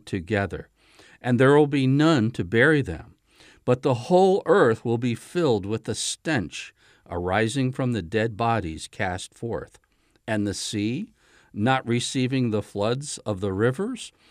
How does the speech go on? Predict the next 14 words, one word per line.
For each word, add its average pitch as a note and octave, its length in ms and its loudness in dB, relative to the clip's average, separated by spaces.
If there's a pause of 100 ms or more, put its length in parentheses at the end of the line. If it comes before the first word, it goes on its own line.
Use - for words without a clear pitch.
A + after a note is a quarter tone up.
(200)
will C3 140 0
become D#3 480 0
like C3+ 260 0
mire, B2 720 0 (380)
and C3 140 4
will C#3 120 4
be B2+ 200 -2
filled F3+ 520 0
with D3+ 200 -4
an B2 100 0
unlimited E3 840 0
smell C3+ 800 -2
and A2+ 220 -4
stench. - 840 -8